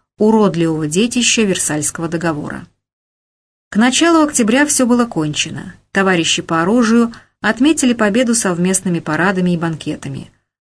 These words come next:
после чего в порядке дружественного обоюдного согласия принялись осваивать приобретённые территории. Германия свою часть объявила протекторатом. Коммунистическое политбюро приняло первого октября программу советизации западных областей,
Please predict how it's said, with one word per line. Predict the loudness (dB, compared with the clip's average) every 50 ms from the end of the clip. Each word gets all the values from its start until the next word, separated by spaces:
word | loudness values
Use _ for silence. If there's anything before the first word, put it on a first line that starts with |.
| _ _
после | -2 0 2 2 2 0
чего | 2 0 0 2 2 0 0
в | 0
порядке | -2 0 2 2 0 0 0 -2 -2
дружественного | 0 2 2 2 2 2 0 -2 -2 -4 -4 -4 -4 -4 -4 -4 -4
обоюдного | -4 -2 -2 -2 -2 -2 -2 -2 -4 -4 -2
согласия | -2 -4 -4 -2 0 0 2 2 2 0 0 0 0 0
принялись | 0 0 0 2 2 2 0 0 -2 -2
осваивать | -2 -2 -2 -2 -2 0 0 2 2 2 0 -2 -2 -2
приобретённые | -2 -2 0 0 0 0 -2 -2 -4 -4 -2 -2 -2 -2 -2
территории. | -2 -2 -4 -2 -2 -4 -4 -4 -6 -8 -12 -14 -16 -20 _ _ _ _ _ _ _
Германия | -6 -2 0 2 2 2 2 2 4 2 2 2 2
свою | 0 0 0 -2 -2 -2 -4
часть | -4 -6 -6 -6 -6 -6 -8 -10 -14 _ _ _ _ _
объявила | -2 -2 -2 -2 -2 -2 -2 0 0 2 2 2 0 0
протекторатом. | 0 -2 -2 -2 -4 -4 -2 0 0 2 0 0 -2 -6 -12 -14 -14 -16 _ _ _ _
Коммунистическое | _ 2 2 4 4 4 2 2 2 0 0 0 0 -2 -2 0 0 -2
политбюро | 0 0 0 0 0 -2 0 -2 0 2 2 2 0 0
приняло | 0 0 0 2 4 2 2 2
первого | 0 0 0 0 2 2 0 0
октября | -2 -4 -6 -6 -2 0 0 -2
программу | -2 -2 -2 -4 -2 0 0 0 0 0 0 -2 -2
советизации | -4 -2 -2 -2 -2 -2 -2 -2 -2 0 0 0 0 -2 -2 -2
западных | -2 -2 -2 -2 -2 -4 -6 -6 -6 -6
областей, | -6 -4 -2 -2 -4 -4 -6 -6 -6 -6 -6 -8 -10